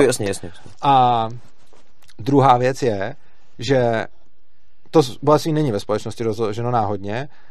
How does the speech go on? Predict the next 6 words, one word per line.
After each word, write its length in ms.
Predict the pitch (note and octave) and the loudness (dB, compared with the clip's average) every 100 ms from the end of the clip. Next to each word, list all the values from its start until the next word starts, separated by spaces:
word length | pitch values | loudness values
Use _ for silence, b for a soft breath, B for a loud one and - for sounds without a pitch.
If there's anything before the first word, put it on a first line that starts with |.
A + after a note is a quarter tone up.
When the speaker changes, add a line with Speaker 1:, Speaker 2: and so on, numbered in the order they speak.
| - - | -12 -6
Speaker 1:
a 100 | C3 | -2
ty 120 | C#3+ | -2
sice 380 | C#3 D3 A2+ - - - | 0 2 2 0 -6 -2
máš 200 | C3+ C3+ | 0 0
nějaký 420 | C#3 C3+ A2 G2 - - - - - | -2 -4 -6 -8 -10 -12 -12 -12 -12
jako 160 | - | -10